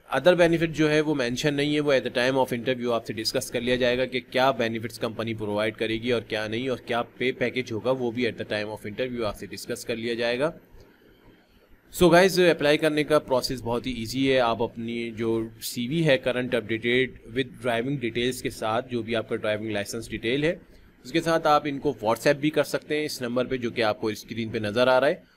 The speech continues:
और इसी के साथ अगर आपको कुछ भी कन्फ्यूजन है इस जॉब से रिलेटेड तो आप डायरेक्टली इनको कॉल भी कर सकते हैं और फर्दर जो भी इन्फॉर्मेशन होगी वो आपको प्रोवाइड कर दी जाएगी।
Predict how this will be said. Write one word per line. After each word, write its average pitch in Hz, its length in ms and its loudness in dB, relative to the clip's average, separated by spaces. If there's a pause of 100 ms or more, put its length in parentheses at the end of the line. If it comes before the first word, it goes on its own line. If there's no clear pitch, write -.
(180)
और 123 180 4
इसी 165 180 0
के 170 80 0
साथ 156 320 4
अगर 143 200 4
आपको 139 200 2
कुछ 131 200 -4
भी 143 100 -4
कन्फ्यूजन 123 560 -2
है 135 60 0
इस 117 100 -6
जॉब 110 200 0
से 127 160 -4
रिलेटेड 113 460 -2
तो 170 100 0 (100)
आप 135 240 2
डायरेक्टली 110 380 -2
इनको 135 240 -4
कॉल 104 260 -2
भी 110 120 -6
कर 127 140 0
सकते - 320 -6
हैं 214 120 -2 (560)
और 143 120 -6
फर्दर 175 220 2
जो 175 180 4
भी 175 120 2
इन्फॉर्मेशन 156 520 2
होगी 139 220 0
वो 139 180 2
आपको 123 340 2
प्रोवाइड 107 400 -4
कर 101 140 -4
दी 101 140 -8
जाएगी। 90 380 -6